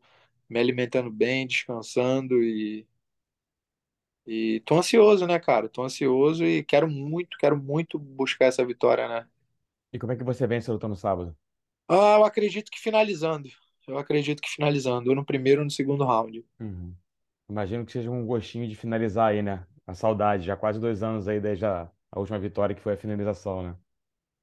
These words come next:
Speaker 1: Verdade, quase dois anos que eu, que eu, que eu ganhei a última vez, né? Parece que foi ontem, quando eu paro pra pensar, olha a luta,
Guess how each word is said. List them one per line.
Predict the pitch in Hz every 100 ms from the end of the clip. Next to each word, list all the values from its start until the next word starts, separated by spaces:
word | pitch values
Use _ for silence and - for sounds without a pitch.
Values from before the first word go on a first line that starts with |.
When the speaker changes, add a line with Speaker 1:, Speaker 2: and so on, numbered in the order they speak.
| _ -
Speaker 1:
Verdade, | 143 147 143 135
quase | - 143 156 147
dois | 170 143
anos | 151 156 -
que | 151
eu, |
que | 143 151 - _ - - _ _ - 123 -
eu, | 143 139
que | 127
eu | 139
ganhei | 135 135 139
a |
última | 135 - 139
vez, | 120 123 120
né? | 123 117
Parece | - 139 165 185
que | -
foi | 220
ontem, | 196 185
quando | - 170
eu |
paro | 156 165 170
pra | 170
pensar, | 170 147 160 165
olha | 165
a | 151
luta, | 139 160 170 170